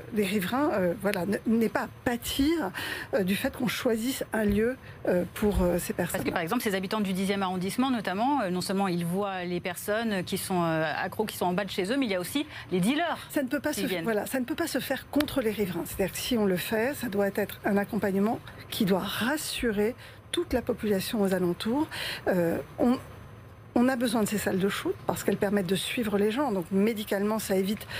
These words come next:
Speaker 1: euh, qu'ils soient en errance et qu'ils échappent, euh, à un suivi médico-social. Donc ça permet de les repérer, de les suivre et de les accompagner. Mais ça ne peut pas se faire sans, euh, un environnement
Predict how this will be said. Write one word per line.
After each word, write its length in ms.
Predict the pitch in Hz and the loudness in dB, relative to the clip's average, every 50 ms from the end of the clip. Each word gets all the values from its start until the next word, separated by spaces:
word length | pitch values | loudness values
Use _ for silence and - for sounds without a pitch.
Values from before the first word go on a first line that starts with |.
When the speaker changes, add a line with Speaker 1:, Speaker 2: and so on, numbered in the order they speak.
| - - - - - 262 | -8 -8 -8 -4 0 2
Speaker 1:
euh, 240 | 190 175 175 196 | 2 4 4 2
qu'ils 220 | 156 - 226 180 - | 2 2 2 0 0
soient 560 | - - - 214 196 185 180 - - - - - 226 | 0 0 0 2 2 2 0 0 -2 -4 -4 2 4
en 180 | 202 190 202 | 6 6 6
errance 640 | 226 254 240 202 220 240 240 233 220 - - - - - | 6 4 2 2 2 2 2 2 0 -2 -4 -6 -4 -2
et 80 | 233 180 | -2 0
qu'ils 260 | - 190 175 160 196 | 2 2 2 4 2
échappent, 400 | 247 240 - - - 269 240 - - - - - - - - - - - - | 2 2 0 -2 -2 -2 -4 -4 -8 -14 -18 -18 -16 -16 -16 -16 -6 0 2
euh, 120 | 185 180 - | 2 2 4
à 60 | - | 4
un 100 | 208 202 | 2 2
suivi 340 | 190 - - 208 190 208 202 | 2 0 0 2 4 4 6
médico-social. 760 | 190 202 165 180 165 - 196 151 - 175 - - - 226 285 440 359 | 4 4 2 0 -2 -2 -2 -2 0 -2 -2 0 0 0 0 0 0
Donc 120 | - 180 - | 0 -2 -4
ça 200 | - - - 202 | -8 -4 -4 -4
permet 400 | - - - 185 190 214 220 214 | -2 0 0 2 4 4 2 2
de 120 | 196 180 175 | 2 2 2
les 120 | 180 170 | 2 0
repérer, 560 | 160 - 202 202 - 214 202 190 202 196 196 | 0 0 0 0 0 0 0 2 2 2 2
de 120 | 180 170 175 | 2 2 0
les 120 | 165 170 | 2 0
suivre 440 | 156 - - - 240 220 202 185 - | 0 -2 -2 0 0 2 2 2 0
et 40 | 180 | 0
de 40 | 160 | 0
les 140 | 190 170 196 | 0 0 0
accompagner. 560 | 180 - - 170 - 170 160 170 190 233 269 - - - - - - - - | 0 -2 -2 -2 0 2 2 4 2 2 0 -2 -6 -6 -6 -6 -8 -2 0
Mais 80 | 214 196 | 2 2
ça 140 | - 233 214 | 4 4 4
ne 100 | 208 233 | 4 2
peut 160 | 233 - 294 | 2 0 -2
pas 140 | - 277 254 | 0 -2 -2
se 140 | - - 240 | 0 -2 -2
faire 380 | - - 226 208 214 226 - | -2 0 0 0 0 -2 -4
sans, 280 | - - - 233 208 196 - - - - - - - - - - - | -4 -2 0 0 0 -2 -4 -8 -14 -16 -16 -16 -16 -16 -6 -2 0
euh, 120 | - - - - | 0 0 2 2
un 240 | 247 214 220 233 | 2 4 4 4
environnement 800 | 269 294 302 240 269 285 262 233 240 233 226 220 208 202 180 | 4 2 2 0 0 0 0 0 0 0 0 0 0 0 0